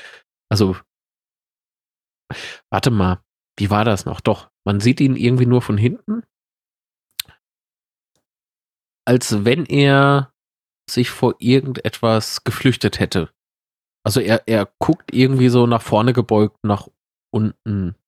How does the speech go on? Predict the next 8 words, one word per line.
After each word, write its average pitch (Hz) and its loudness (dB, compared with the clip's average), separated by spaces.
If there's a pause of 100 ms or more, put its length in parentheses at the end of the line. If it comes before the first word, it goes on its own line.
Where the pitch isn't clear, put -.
(2500)
Oder 104 -2
habe 98 0
ich 98 -6
das 87 -6
falsche 92 -4
Bild 85 -4
im 82 -10
Kopf? - -16